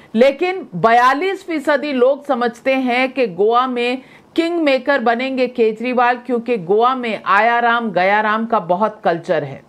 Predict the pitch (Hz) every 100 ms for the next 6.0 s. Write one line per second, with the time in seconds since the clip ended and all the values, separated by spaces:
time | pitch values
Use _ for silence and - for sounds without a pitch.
0 | _ _ _ _ _ _ - - - -
1 | - - _ 196 339 349 381 370 - 339
2 | 311 311 311 320 302 311 320 285 285 311
3 | 311 294 285 302 320 247 226 285 339 339
4 | 330 294 277 311 330 339 330 247 240 311
5 | 269 247 254 269 285 262 285 349 320 160